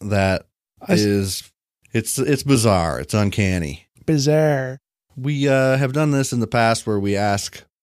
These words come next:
Speaker 1: we ask Chat G P T to come up with song lyrics, uh, for fun. And we call that segment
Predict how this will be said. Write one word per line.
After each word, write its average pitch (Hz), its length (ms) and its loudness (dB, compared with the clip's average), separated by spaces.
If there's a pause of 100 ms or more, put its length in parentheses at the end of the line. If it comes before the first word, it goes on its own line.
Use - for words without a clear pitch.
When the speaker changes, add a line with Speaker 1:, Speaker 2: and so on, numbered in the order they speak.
(260)
Speaker 1:
we 123 140 0
ask 107 280 0
Chat 104 240 2
G 104 200 -2
P 104 180 -2
T 104 280 0
to 82 280 0
come 101 180 -2
up 98 160 -2
with 85 160 -6
song 113 360 2
lyrics, 123 680 -2
uh, 98 260 -2
for 92 180 -10
fun. 123 420 -2 (460)
And 107 680 0 (480)
we 120 160 -4
call 120 240 2
that 120 160 2
segment 110 480 -2